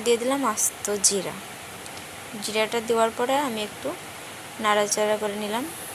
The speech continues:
পেঁয়াজটার একটু কালার আসা পর্যন্ত। আর এদিকে এই যে রসুন বাটা দিয়ে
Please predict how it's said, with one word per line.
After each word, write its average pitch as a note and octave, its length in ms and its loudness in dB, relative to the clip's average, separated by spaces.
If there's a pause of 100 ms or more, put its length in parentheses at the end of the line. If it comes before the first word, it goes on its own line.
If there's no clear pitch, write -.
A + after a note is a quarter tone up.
(500)
পেঁয়াজটার G3 480 2
একটু G3 200 -6
কালার F3 320 4
আসা F3+ 220 -2
পর্যন্ত। - 160 -12 (840)
আর G3+ 160 2
এদিকে G#3+ 340 0 (140)
এই G#3+ 120 -2
যে C#4 80 0 (2000)
রসুন A3 340 2
বাটা G#3+ 280 0
দিয়ে A3 120 0